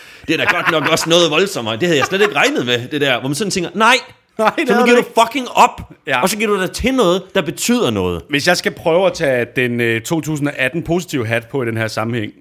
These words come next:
Speaker 1: Ja.
Speaker 2: Øh,
Speaker 1: Det var faktisk også bare lige mig, der synes det var ærgerligt, at D R havde været så modig at lave det her program, fundet de her mennesker,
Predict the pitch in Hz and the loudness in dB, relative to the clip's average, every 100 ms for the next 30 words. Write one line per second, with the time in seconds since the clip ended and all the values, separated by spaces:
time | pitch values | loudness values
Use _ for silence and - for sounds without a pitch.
0 | _ - - _ - 120 104 95 92 82 | _ -12 -12 _ -10 -4 -4 -2 -4 -8
1 | _ - - - 139 143 151 156 147 151 | _ -20 -20 -6 -2 2 2 0 -2 0
2 | 143 127 120 147 147 110 131 135 110 95 | 0 -2 -2 -4 -6 -8 -6 -6 -4 -6
3 | 92 104 127 123 87 - 117 92 90 85 | -4 -4 -4 -6 -10 -6 -4 -4 -4 -4
4 | 95 101 - 104 101 117 120 92 85 85 | -4 -6 -6 -4 -2 -2 -4 -6 -4 -4
5 | 110 101 80 78 80 82 - 113 117 92 | -4 -6 -10 -10 -12 -12 -6 -4 -4 -6
6 | 80 78 85 85 | -10 -8 -8 -8